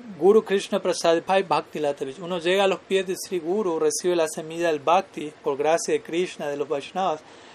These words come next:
luego de haber estado vagabundeando por incontables nacimientos, por las diferentes creaciones de Brahma, ¿m? por los diferentes universos,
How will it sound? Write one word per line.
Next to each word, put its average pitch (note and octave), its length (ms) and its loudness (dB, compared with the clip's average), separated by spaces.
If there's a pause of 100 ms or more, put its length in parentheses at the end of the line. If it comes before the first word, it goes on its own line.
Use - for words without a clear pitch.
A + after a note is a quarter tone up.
(680)
luego A3+ 400 8
de A3+ 60 8
haber G#3+ 180 4
estado A3 420 6
vagabundeando F#3 1000 2
por E3+ 220 -4
incontables E3+ 720 2
nacimientos, F3 760 -4 (100)
por D3+ 160 -2
las C#3 240 -6
diferentes E3 560 -2
creaciones D#3+ 600 -4
de E3 80 -4
Brahma, D3+ 480 -2 (340)
¿m? C#3+ 100 -16 (120)
por D#3 120 -4
los D3 100 -4
diferentes D#3 540 -6
universos, D#3+ 560 -2